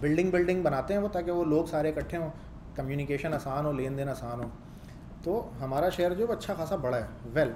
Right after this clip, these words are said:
तो इसने ये बोला कि अब आपको ये जुमला समझ आएगा, क्योंकि zip code समझ आ गया ना, अब आपको ये जुमला समझ आएगा कि भाई, if the user has entered zip code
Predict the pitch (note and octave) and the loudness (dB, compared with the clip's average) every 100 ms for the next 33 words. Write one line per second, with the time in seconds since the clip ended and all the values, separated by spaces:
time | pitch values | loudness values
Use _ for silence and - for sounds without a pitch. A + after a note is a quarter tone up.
0 | - - - A#3+ A#3+ C4+ C4+ B3 A3 B3 | -6 -12 2 2 4 2 4 6 6 4
1 | A#3+ A#3+ A3+ C4 B3+ B3+ B3 G3 G#3+ A3+ | 4 2 4 4 4 2 4 8 8 10
2 | G#3 G3+ C3+ B2 B2+ F3 F#3+ D3+ - A3 | 8 6 6 4 2 2 4 4 4 2
3 | G#3+ G3 A3+ F#3 D#3 A3 A3 - F3 F#3+ | 2 4 6 6 6 4 -2 -4 2 2
4 | F#3+ G#3+ D#3+ D#3 F#3 F#3 E3 C#3+ A2+ A2 | 4 2 2 4 4 4 2 2 2 -2
5 | - - - - E3 G#3 A#3 A#3 G#3+ A#3 | -8 -12 -12 -2 2 4 4 4 4 6
6 | G3 G3+ A3+ G#3+ G3+ F3 F3 G#3 A3 D3 | 6 6 8 6 6 4 4 4 4 6
7 | G3 - E3 E3+ | 2 4 2 4